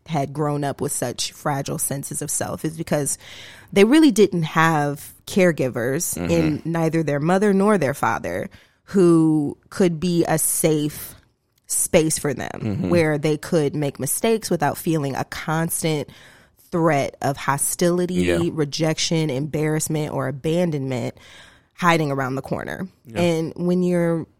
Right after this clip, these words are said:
Speaker 1: raised in an environment like that, unfortunately, the chances of you growing up with this very fragile sense of, like, inability to hold true to your own needs and your desires, the
Speaker 2: Mm-hmm.
Speaker 1: chances of that happening goes up.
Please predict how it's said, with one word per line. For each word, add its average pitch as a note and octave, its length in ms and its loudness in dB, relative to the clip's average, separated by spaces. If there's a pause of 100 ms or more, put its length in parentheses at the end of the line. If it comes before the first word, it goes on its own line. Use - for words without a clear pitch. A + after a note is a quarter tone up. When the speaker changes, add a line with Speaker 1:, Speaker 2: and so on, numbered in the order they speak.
(100)
Speaker 1:
raised A#3+ 340 0
in G3 100 4
an E3+ 60 4
environment G3+ 520 0
like D3 220 -6
that, D3+ 380 -4 (760)
unfortunately, E3+ 960 -2 (280)
the F3+ 100 0
chances F#3 480 2
of D#3+ 100 0
you E3+ 140 0
growing E3 420 2
up F#3 300 -2
with E3+ 320 2
this D#3+ 200 -2
very D#3+ 500 0
fragile D#3 760 0
sense D#3 560 0
of, D3 640 0 (200)
like, D3+ 320 -4
inability E3 640 2
to D#3+ 80 -2
hold E3+ 380 2
true F#3 300 0
to F#3 80 0
your E3 260 0
own D#3+ 300 0
needs E3 300 -2
and D#3+ 140 0
your D#3 120 -4
desires, D3+ 840 -2
the - 60 -6
Speaker 2:
Mm-hmm. A2+ 60 -4
Speaker 1:
chances E3+ 440 0
of D3+ 120 -4
that C3 140 -2
happening C3+ 400 -6
goes A#2+ 240 -6
up. - 220 -8